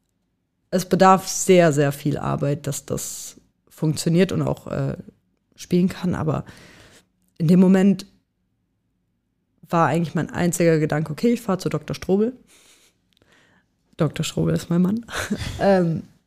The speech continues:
lass ihn drauf gucken, seine Einschätzung geben. Er wollte natürlich groß operieren und wir nehmen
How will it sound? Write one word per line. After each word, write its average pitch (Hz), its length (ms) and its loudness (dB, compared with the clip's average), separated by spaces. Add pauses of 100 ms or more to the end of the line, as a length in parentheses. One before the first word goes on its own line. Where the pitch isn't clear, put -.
(1800)
lass 190 260 0
ihn 202 80 4
drauf 202 260 4
gucken, 240 500 4
seine 165 220 0
Einschätzung 190 480 -2
geben. 175 400 0 (120)
Er 170 140 2
wollte 156 220 2
natürlich 147 540 -6
groß - 300 -4
operieren 147 500 -2
und 151 240 -6
wir 175 80 0
nehmen 160 520 -4